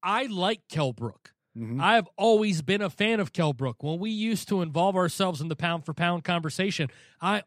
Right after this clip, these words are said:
Speaker 1: always had Kell Brook right there at nine or ten.
Speaker 2: Mm-hmm.
Speaker 1: Always. I don't care who his competition is. We've talked about the same philosophy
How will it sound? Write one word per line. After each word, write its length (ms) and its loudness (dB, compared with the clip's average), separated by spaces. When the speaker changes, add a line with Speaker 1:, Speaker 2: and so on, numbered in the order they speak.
Speaker 1:
always 520 2
had 360 -2
Kell 280 0
Brook 340 -2
right 340 -6
there 260 -2
at 140 -10
nine 300 -2
or 80 -4
ten. 460 -2
Speaker 2:
Mm-hmm. 120 -2
Speaker 1:
Always. 500 2
I 80 -2
don't 140 -2
care 320 4
who 120 4
his 140 0
competition 580 -2
is. 160 -6
We've 160 -6
talked 240 -2
about 240 -2
the 80 -4
same 400 -4
philosophy 680 -4